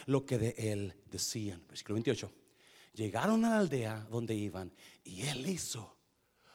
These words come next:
como que iba adelante, ¿verdad? Iba más lejos, veintinueve. Mas ellos le obligaron a quedarse, diciendo: "Quédate con nosotros, porque se hace tarde. El día ya ha declinado".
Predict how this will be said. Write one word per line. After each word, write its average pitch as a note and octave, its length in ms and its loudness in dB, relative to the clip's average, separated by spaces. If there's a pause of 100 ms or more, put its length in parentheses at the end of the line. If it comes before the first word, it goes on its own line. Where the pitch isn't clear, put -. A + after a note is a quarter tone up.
(200)
como A2+ 360 -2
que F#2+ 360 -4 (400)
iba C3+ 240 0
adelante, G#2+ 500 -4
¿verdad? F#2 360 -8 (680)
Iba C3+ 180 0
más C3+ 220 -2
lejos, A2 320 -8
veintinueve. G#2 540 -4 (1120)
Mas C#3+ 300 2
ellos A#3+ 380 10
le G#3+ 80 10
obligaron E3 520 6
a D#3 80 2
quedarse, A#2+ 440 2
diciendo: G#2 540 0 (300)
"Quédate D#3+ 480 2
con E3+ 180 2
nosotros, - 800 -4 (420)
porque A2 260 -2
se G#2 200 2
hace F#2+ 540 0 (440)
tarde. F#2 500 -8 (580)
El A#2+ 260 2
día F3+ 600 10
ya B2 240 2
ha A#2+ 60 4
declinado". G#2+ 720 0